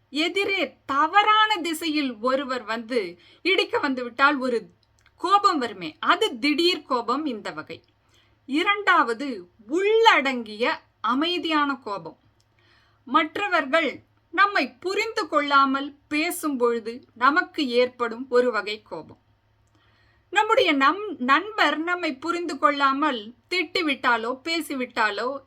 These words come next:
இந்த வகையான கோபம் வெளிப்படும். நம்முடைய வாழ்க்கையிலும் இப்படி உணர்ந்திருப்போம். அடுத்தது இயற்கையிலேயே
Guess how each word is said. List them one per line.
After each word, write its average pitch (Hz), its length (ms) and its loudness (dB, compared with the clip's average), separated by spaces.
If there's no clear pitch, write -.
இந்த 349 420 -2
வகையான 262 540 0
கோபம் 262 540 -2
வெளிப்படும். 233 540 -4
நம்முடைய 370 560 0
வாழ்க்கையிலும் 269 640 0
இப்படி 254 300 -6
உணர்ந்திருப்போம். 208 800 -10
அடுத்தது 302 920 0
இயற்கையிலேயே 302 1200 2